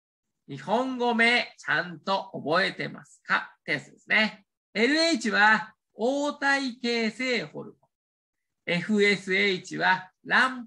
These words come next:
胞刺激ホルモンですよね。出てくるのはどこから出てくるのっていうのは、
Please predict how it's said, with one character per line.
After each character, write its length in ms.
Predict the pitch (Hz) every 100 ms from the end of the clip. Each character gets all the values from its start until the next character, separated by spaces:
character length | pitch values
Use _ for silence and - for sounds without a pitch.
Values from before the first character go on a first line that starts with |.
| -
胞 300 | 262 285 -
刺 240 | - - 143
激 360 | 233 233 208
ホ 180 | 160 160
ル 80 | 135
モ 40 |
ン 40 | - _ _
で 60 |
す 120 | - -
よ 60 |
ね。 240 | 226 220 - _ _ -
出 140 | 247
て 160 | 240 277
く 140 | 254
る 120 | 233 233
の 100 | 277
は 140 | 254
ど 140 | 226
こ 120 | 208 -
か 120 | 185
ら 120 | 160
出 120 | 180
て 140 | 180 147
く 120 | 147
る 100 | 147
の 140 | 220
っ 120 | -
て 80 | -
い 60 | 285
う 40 |
の 60 | 285
は、 280 | 294 220